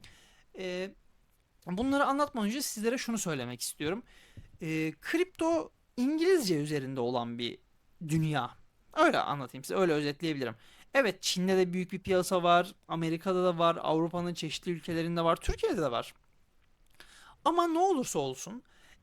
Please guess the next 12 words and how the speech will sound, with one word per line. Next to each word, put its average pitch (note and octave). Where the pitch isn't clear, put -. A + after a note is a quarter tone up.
kriptonun, G#3
yani D#3
uluslararası G3
dili B3
İngilizce. D#4
Yani G3+
eğer D4
İngilizce C4+
bilmiyorsanız E3+
dahi F#3
belli F#3+
başlı G3+